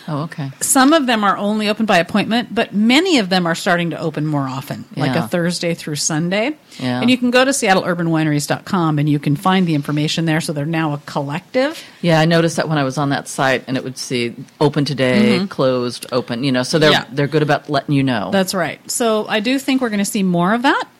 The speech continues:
Speaker 2: and I think it's great. I think it's a wonderful balance that, you know, they can be so close and that
Speaker 1: Mm-hmm.
Speaker 2: you can, you know, take friends that are in, out of town.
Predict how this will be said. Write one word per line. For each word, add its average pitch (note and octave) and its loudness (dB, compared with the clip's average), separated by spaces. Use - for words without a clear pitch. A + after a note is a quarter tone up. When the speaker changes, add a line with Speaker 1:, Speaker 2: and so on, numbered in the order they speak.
Speaker 2:
and G3+ 2
I F#3+ 0
think F#3 -4
it's - -6
great. F3+ -2
I F#3+ -4
think F#3 -4
it's E3+ -6
a F3 -6
wonderful E3 -4
balance E3 0
that, D#3 -4
you F3 -4
know, E3 -2
they D3 -4
can D#3+ -6
be E3+ -6
so E3+ 0
close F3 0
and F3 0
that D#3+ 4
Speaker 1:
Mm-hmm. C#3 0
Speaker 2:
you D#3+ -4
can, E3 -2
you E3+ -6
know, D#3+ -4
take F3 -2
friends F3 -2
that E3 -2
are D#3 -2
in, E3+ -2
out D#3+ -2
of D#3 -6
town. F#3+ 0